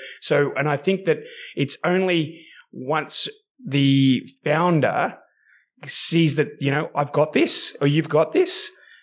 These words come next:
that they feel confident in being able to start taking recommendations.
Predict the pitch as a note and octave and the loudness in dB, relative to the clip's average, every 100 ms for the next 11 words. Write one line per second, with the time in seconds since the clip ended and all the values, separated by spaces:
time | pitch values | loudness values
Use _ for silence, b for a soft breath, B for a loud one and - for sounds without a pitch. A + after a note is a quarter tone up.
0 | b D3+ C#3+ - - _ _ _ - B2+ | b -2 -2 -4 -20 _ _ _ -20 -6
1 | D3 F3 - D#3+ - - F#3+ A3 C3+ A2+ | -2 -2 0 0 0 0 0 0 -2 -2
2 | C3+ - - D3 C3+ C3+ C#3 C#3 - - | -6 -10 -4 -2 0 0 0 -2 -2 -2
3 | D3+ C3+ C#3+ C3+ C3 B2+ B2 B2+ B2 A#2 | 0 -2 -2 -4 -2 -2 -2 -2 -2 0
4 | A2+ B2+ - - F2+ | 0 0 -2 -4 -4